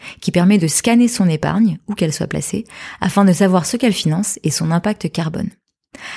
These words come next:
À travers chacun de ses projets, Eva a pour mission de faire de la finance un outil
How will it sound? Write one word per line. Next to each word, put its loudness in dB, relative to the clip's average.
À 0
travers 2
chacun 0
de -2
ses 2
projets, -2
Eva 4
a 0
pour -2
mission 2
de 0
faire 0
de 2
la 2
finance 0
un 6
outil 0